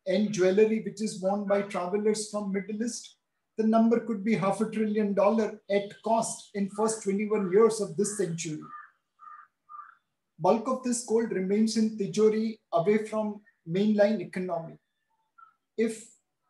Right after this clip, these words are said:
through an appropriately structured amnesty scheme, which passes Supreme Court test, and it provides an opportunity for individuals to convert their Tijori gold into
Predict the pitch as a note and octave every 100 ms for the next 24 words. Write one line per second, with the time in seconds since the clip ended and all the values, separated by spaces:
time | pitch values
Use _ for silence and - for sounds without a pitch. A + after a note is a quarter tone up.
0 | _ A3+ A3+ A3+ F#3+ F3 A#3 A#3 G#3+ A#3
1 | A3+ A3+ A3 - G3+ - A3 F#3+ F#3+ G3+
2 | G#3 - G#3+ G3 - A3 B3+ F3+ - -
3 | _ E3+ F#3 - F3 F#3 - A#3 - -
4 | - _ _ - G#3 D#3+ G#3+ A3 A3 A3
5 | A3 - G#3+ G#3+ - - - _ _ _
6 | _ _ _ _ _ _ _ G#3+ A3 A3
7 | - G#3 A#3 A#3+ - A3+ F#3+ - G3 -
8 | A3+ A3 A3 A3 G#3+ G3 G3 G3+ G#3+ -
9 | A3 G#3+ G3 - G#3+ G3+ G3 G3 - _
10 | G3 F#3+ G#3 A3 F#3 G#3 G3+ - D#3 F#3+
11 | G#3 G#3+ D#3+ G#3 G#3 G3+ F3+ - G3+ F#3+
12 | F3+